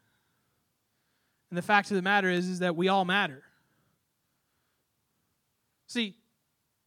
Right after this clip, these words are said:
two thousand, even more than two thousand years later, we're reading about some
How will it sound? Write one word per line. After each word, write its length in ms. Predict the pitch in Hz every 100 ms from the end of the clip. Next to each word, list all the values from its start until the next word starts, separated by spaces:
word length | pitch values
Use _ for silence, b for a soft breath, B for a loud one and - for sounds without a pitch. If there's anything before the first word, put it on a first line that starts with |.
| _ _ _ _
two 140 | - 285
thousand, 520 | 277 277 254 220 208
even 280 | 220 226 208
more 200 | 233 254
than 140 | 202
two 160 | 208 196
thousand 320 | 190 185 185
years 220 | 180 170
later, 440 | 175 196 170 160 160 _ _ _ _ _ _ _ _ _ _ _ _
we're 160 | 208 226
reading 380 | 214 233 240 220
about 300 | 196 196 190
some 320 | - 185 160